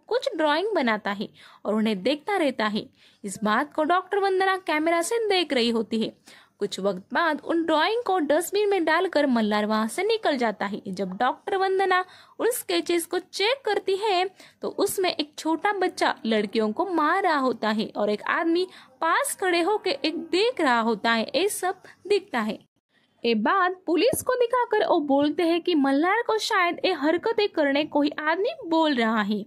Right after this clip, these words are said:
इसके बाद जब पुलिस छानबीन करती है तब उन्हें एक बात पता चलती है कि अमित और भावना के बीच बेटियों को लेकर झगड़ा था। भावना और एंटोनी के बीच अफेयर है और बेटियां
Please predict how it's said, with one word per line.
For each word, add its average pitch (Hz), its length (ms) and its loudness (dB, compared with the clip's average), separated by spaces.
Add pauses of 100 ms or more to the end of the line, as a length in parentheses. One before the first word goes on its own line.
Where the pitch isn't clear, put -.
(160)
इसके 220 280 -8
बाद 233 240 0
जब 240 200 0
पुलिस 349 340 0
छानबीन 392 540 0
करती 415 300 0
है 359 160 2
तब 302 180 0
उन्हें 294 200 0
एक 370 320 -2
बात 320 260 0
पता 240 220 0
चलती 226 360 -2
है 233 100 -2
कि 330 240 -2 (440)
अमित 403 380 0
और 311 160 2
भावना 370 380 2
के 349 160 0
बीच 240 320 0
बेटियों 269 420 2
को 466 140 -2
लेकर 453 320 0
झगड़ा 233 320 0
था। - 200 -6 (520)
भावना 240 440 2
और 254 220 0
एंटोनी 381 400 0
के 415 220 0
बीच 415 220 0
अफेयर 453 420 -2
है 330 180 0 (100)
और 254 100 0
बेटियां 302 400 2